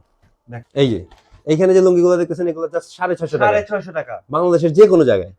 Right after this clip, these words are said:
Speaker 1: দুইটা লুঙ্গি কিনলে
Speaker 2: ডেলিভারি চার্জ সম্পূর্ণ ফ্রি।
Speaker 1: সম্পূর্ণ ফ্রি।
Speaker 2: এই যে সাড়ে ছয়শো টাকা।
Speaker 1: সাড়ে ছয়শো
Speaker 2: কালেকশনের
Speaker 1: টাকা।
Speaker 2: কিন্তু শেষ নাই।
Speaker 1: কালেকশনের শেষ
Speaker 2: এই
Speaker 1: নাই।
Speaker 2: একটা একটা করে দেখাচ্ছি, একটু ভালো করে খেয়াল করেন। আমার হাতে, ভাইয়ের হাতে যা দেখতেছেন, সব এগুলো
Speaker 1: দেখেন।
Speaker 2: সাড়ে ছয়শো টাকা।
Speaker 1: স্ক্রিনশট দেন, ইনবক্সে যোগাযোগ করুন।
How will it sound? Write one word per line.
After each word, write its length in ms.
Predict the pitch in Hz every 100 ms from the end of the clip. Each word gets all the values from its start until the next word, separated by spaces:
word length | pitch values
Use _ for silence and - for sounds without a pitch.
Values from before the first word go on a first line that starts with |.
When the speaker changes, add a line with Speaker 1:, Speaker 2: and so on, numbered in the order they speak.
| -
Speaker 1:
দুইটা 260 | 160 254 247
লুঙ্গি 260 | 240 233
কিনলে 400 | 214 220 226 254 - _ -
Speaker 2:
ডেলিভারি 340 | 170 185 180
চার্জ 180 | 165 170
সম্পূর্ণ 320 | 180 160 147
ফ্রি। 200 | 135 147
Speaker 1:
সম্পূর্ণ 160 | 95 117
ফ্রি। 200 | - _ _
Speaker 2:
এই 160 | 139 120
যে 120 | 98
সাড়ে 240 | - 143
ছয়শো 200 | 127 110
টাকা। 200 | 95 85
Speaker 1:
সাড়ে 240 | - 165 165
ছয়শো 100 | 156
Speaker 2:
কালেকশনের 300 | 160 156 160
Speaker 1:
টাকা। 120 | 151
Speaker 2:
কিন্তু 160 | 151 143
শেষ 280 | 143 -
নাই। 140 | 127 135
Speaker 1:
কালেকশনের 460 | - 151 156 170
শেষ 260 | 160 - 143
Speaker 2:
এই 60 | 143
Speaker 1:
নাই। 80 |
Speaker 2:
একটা 140 | 143 147
একটা 140 | 151
করে 140 | 147 147
দেখাচ্ছি, 320 | 143 135 147
একটু 140 | 139
ভালো 160 | 127 131
করে 100 | 131
খেয়াল 160 | 127
করেন। 120 | 123 127
আমার 220 | 120 123
হাতে, 300 | 131 135 135
ভাইয়ের 240 | 113 120
হাতে 160 | 120 120
যা 120 | 113
দেখতেছেন, 300 | 120 131 131
সব 120 | 131
এগুলো 120 | 123
Speaker 1:
দেখেন। 140 | 127 127
Speaker 2:
সাড়ে 220 | 123 120
ছয়শো 220 | 113 101
টাকা। 500 | 95 92 _ _ 147
Speaker 1:
স্ক্রিনশট 380 | 151 180 175 180
দেন, 220 | 156 180
ইনবক্সে 360 | 185 170 156 151
যোগাযোগ 260 | 143 123 _
করুন। 140 | 101